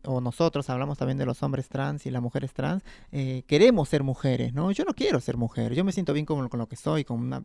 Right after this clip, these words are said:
con, como una persona trans, una mujer, bueno, mujer trans, ¿no? Eh,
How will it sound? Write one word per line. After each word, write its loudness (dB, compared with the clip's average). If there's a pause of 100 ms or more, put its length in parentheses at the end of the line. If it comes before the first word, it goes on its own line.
(100)
con, -8
como -6
una -2
persona -6
trans, -2
una -2
mujer, -4
bueno, -6
mujer -2
trans, -2
¿no? -2 (360)
Eh, 2